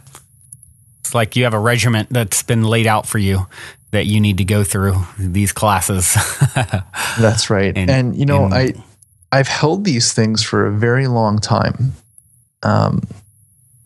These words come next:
Speaker 2: like, I'm thirty-four now, and this started to happen when I was twenty-two.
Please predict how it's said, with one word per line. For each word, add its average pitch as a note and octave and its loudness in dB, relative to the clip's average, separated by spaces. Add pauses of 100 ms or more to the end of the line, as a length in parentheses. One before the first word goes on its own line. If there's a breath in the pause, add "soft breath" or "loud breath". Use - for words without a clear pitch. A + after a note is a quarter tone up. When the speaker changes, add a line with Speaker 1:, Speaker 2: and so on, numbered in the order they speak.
(200)
Speaker 2:
like, A#2+ 0
I'm A#2 0
thirty-four B2 0
now, A2 0
and A2 0
this A2+ 0
started G#2+ 0
to A2 0
happen G#2 2
when G#2 2
I G2+ 2
was F#2+ 0
twenty-two. G2+ 0